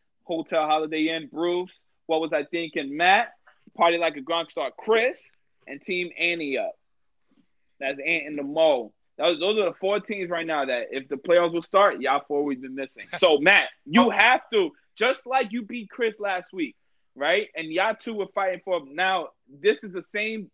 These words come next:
Speaker 1: the same matchup. You're playing somebody else who's on the borderline playoffs. Whoever loses this game,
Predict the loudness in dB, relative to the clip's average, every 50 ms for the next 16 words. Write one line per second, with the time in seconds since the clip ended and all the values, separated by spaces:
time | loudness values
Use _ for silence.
0 | _ -10 -10 -8 -8 -8 -8 -6 -4 -4 -4 -4 -4 -4 -8 -4 -4 -4 -4 -4
1 | -6 -8 -8 -8 -8 -8 -4 -2 0 2 2 4 2 2 0 -4 _ -20 _ _
2 | -4 -2 -2 0 -2 -2 -2 0 0 2 2 2 2 0 0 -2 -2 -2 -2 0
3 | 2 4 6 6 4 4 0 _ _ _ _ _ 2 4 4 4 4 2 0 -2
4 | -2 -6 -8 -10 -10 -10 -10 -10 -6 -2 0 2 2 2 0 -4